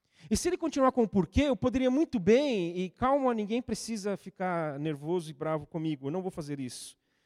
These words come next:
Acho. Eu poderia responder o que talvez Deus responderia, porque ele inclusive falou isso pro primeiro casal. "Por quê?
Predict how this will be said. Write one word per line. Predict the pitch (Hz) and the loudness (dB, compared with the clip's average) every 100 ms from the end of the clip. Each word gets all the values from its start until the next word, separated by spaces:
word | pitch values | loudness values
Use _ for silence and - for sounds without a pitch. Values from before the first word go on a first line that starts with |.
| _ _ _ _ | _ _ _ _
Acho. | - 156 - - - - _ _ _ _ | -8 -8 -10 -16 -18 -20 _ _ _ _
Eu | 180 | 0
poderia | 247 269 339 | 2 4 4
responder | 330 277 254 269 294 269 | 4 0 0 2 4 2
o | 233 | 0
que | - 302 | -2 -6
talvez | - - 294 302 311 285 - - _ | -6 -6 -6 -4 -6 -6 -10 -12 _
Deus | 196 269 285 | -12 -8 -4
responderia, | 285 - 277 254 294 320 | -4 -2 -4 0 4 4
porque | - 156 208 | 2 -4 -4
ele | 240 | -2
inclusive | 208 214 208 285 | -2 -4 -4 -4
falou | 254 214 | 0 2
isso | 247 - | 2 0
pro | 190 | -6
primeiro | 170 170 160 | -4 -4 -2
casal. | 156 139 143 120 - - | -4 -2 -2 -2 -8 4
"Por | 381 370 | 6 6
quê? | - 190 123 | 6 4 2